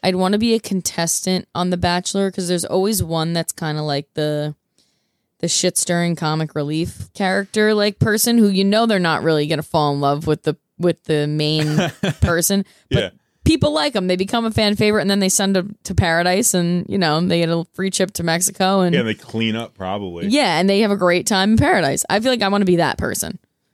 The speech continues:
Speaker 2: No, that makes sense. You'd be the one with the personality. <laughs>
Speaker 1: Yeah, exactly, yes.
Speaker 2: Okay. Uh, what do we got?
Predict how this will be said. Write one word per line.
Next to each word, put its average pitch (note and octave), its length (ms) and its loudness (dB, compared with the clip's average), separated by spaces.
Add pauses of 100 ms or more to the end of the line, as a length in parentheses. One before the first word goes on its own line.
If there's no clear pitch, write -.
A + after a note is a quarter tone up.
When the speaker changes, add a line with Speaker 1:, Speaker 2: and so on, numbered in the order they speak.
Speaker 2:
No, D#3 140 0
that E3 100 2
makes E3 160 0
sense. A2+ 160 0
You'd A2 120 -2
be A#2 100 2
the A2 100 2
one G#2 380 2
with F#2+ 200 -4
the F#2 140 -6 (200)
personality. E2+ 880 -8
<laughs> - 60 -18
Speaker 1:
Yeah, C4 180 2
exactly, F3 460 -2
yes. D3+ 300 -2
Speaker 2:
Okay. - 140 -6 (1400)
Uh, F#2 320 -6
what F#2 120 -4
do F#2+ 60 -4
we F2+ 80 -6
got? C2+ 380 -16